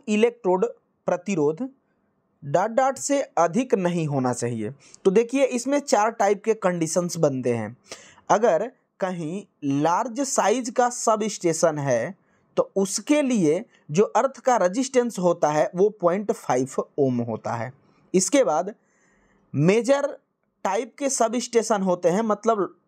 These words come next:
लार्ज से थोड़ा सा कम, उसके लिए मेजर साइड होता है सब स्टेशन, उसके लिए जो होगा वो एक ओम का होता है। इसके बाद स्मॉल सब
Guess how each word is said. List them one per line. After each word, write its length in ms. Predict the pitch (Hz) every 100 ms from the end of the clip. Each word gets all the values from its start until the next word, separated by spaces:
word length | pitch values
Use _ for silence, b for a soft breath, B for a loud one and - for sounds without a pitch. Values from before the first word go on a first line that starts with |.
| 147 139 156
लार्ज 380 | 160 185 220 220
से 180 | 247 233
थोड़ा 300 | 220 196 214
सा 160 | 220 185
कम, 280 | - 151 220 _ b b _ _ -
उसके 300 | 170 - 214
लिए 280 | 202 220 208
मेजर 400 | 165 180 190 233
साइड 300 | 220 180 175
होता 300 | 156 151 139
है 200 | 156 202 _ -
सब 260 | - 175 156
स्टेशन, 460 | - 147 - 185 - b b
उसके 360 | - 180 - 277
लिए 260 | 262 262 254
जो 160 | 208
होगा 400 | 180 165 156 175 - _ -
वो 220 | 160 220 220 190
एक 240 | 214 214 -
ओम 200 | 165 151
का 140 | 131 127
होता 300 | 127 120 120
है। 200 | 120 113 _ _ _ _ _ _ _ _ -
इसके 340 | 156 - 277
बाद 300 | 190 151 185 - b b b -
स्मॉल 540 | 202 - 214 233 269
सब 300 | 294 - 262